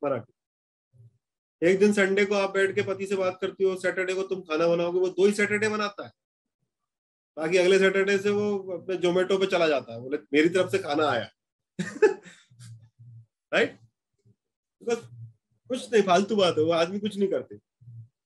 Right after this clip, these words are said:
है ना? और जिस दिन वो किचन में खाना बनाएगा, उस दिन जो है तमाम दस Facebook पे फोटो अलग डालेगा कि मैं खाना बना रहा हूँ, बाकी कुछ नहीं। But स्त्री विपरीत परिस्थितियों में भी अपनी जिम्मेदारी उठाती है।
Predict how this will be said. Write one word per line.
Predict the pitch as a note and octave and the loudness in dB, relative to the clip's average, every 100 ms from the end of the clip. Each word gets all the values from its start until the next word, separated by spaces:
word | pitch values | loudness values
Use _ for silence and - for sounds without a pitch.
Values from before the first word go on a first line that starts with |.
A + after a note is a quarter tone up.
| _ | _
है | F#3 | -2
ना? | G3 G#2+ - D#3 | 0 -2 -10 -4
और | D3+ D3+ | -2 2
जिस | F3 | 2
दिन | G3 G3 | 2 2
वो | G#3 | 0
किचन | - - F#3+ G3+ | -2 -8 -4 -2
में | G3+ | -2
खाना | F#3+ F#3 G3 | -2 0 0
बनाएगा, | G3 G3+ G3+ | 0 -2 -2
उस | G3+ | -2
दिन | G3+ | -2
जो | G3+ | -4
है | G3+ | -6
तमाम | F#3+ F#3+ F#3+ F#3+ | -10 -2 0 0
दस | F#3 F#3 | -2 -2
Facebook | E3+ E3 F3+ | -2 -2 0
पे | F#3+ | -2
फोटो | D#3+ D#3 F3 | 0 2 2
अलग | E3+ E3 | 2 0
डालेगा | C#3 A#2 | -2 -4
कि | G#2 _ C#3 | -10 _ -6
मैं | D3 | -4
खाना | C3 B2+ | 0 0
बना | B2 A2 | 0 -2
रहा | G2+ | -8
हूँ, | - _ _ _ _ C#3+ | -14 _ _ _ _ -4
बाकी | D#3+ F#3+ | -2 -2
कुछ | F3+ D#3 | -2 -4
नहीं। | G2+ - - - _ _ _ _ | -8 -10 -20 -20 _ _ _ _
But | G3+ | 0
स्त्री | G#3 - C#4 G#3+ - - _ _ _ _ _ _ _ _ _ _ _ _ _ _ _ _ _ _ - | 0 -2 -2 -2 -4 -14 _ _ _ _ _ _ _ _ _ _ _ _ _ _ _ _ _ _ -4
विपरीत | F#3+ G3+ B3 G#3 | -2 0 -4 -2
परिस्थितियों | G3+ F#3 - G3 F#3+ F#3 F3+ | -4 -4 -6 -10 -4 -4 -4
में | F#3 F#3 | -6 -6
भी | G#3+ | -4
अपनी | F#3 - F#3+ | -4 -4 -8
जिम्मेदारी | E3+ D3 D3 D3+ D3+ D#3 | -6 -8 -6 -4 -4 -6
उठाती | D#3 A#2+ B2 D3 | -10 -10 -12 -12
है। | C3 | -16